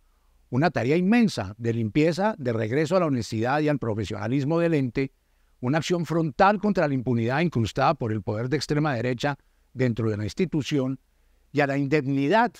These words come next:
lograda por bandas criminales gracias a funcionarios de la propia Fiscalía.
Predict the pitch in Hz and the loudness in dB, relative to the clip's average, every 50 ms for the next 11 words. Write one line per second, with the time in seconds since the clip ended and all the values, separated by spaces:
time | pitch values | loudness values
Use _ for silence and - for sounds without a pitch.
0 | - _ - 117 120 123 117 123 147 165 175 185 - 147 120 120 139 143 147 - | -20 _ -10 -6 -4 -4 -2 0 0 2 2 0 0 -2 -4 -2 -2 0 0 0
1 | 151 - - 139 127 120 117 117 131 143 156 165 151 139 139 151 151 131 151 160 | 0 0 0 0 0 0 0 0 0 0 0 -2 -2 0 0 0 0 0 -2 -2
2 | 139 131 98 110 113 101 - 104 101 107 123 123 143 143 120 104 92 - 123 117 | -2 -2 -4 -4 -8 -10 -8 -8 -6 -4 -2 0 0 0 0 -2 -4 -4 -4 -4
3 | 113 - 143 123 143 127 - - 156 185 220 202 135 - - | -2 -2 -2 -2 -2 -4 -2 -2 0 0 0 0 -2 -4 -10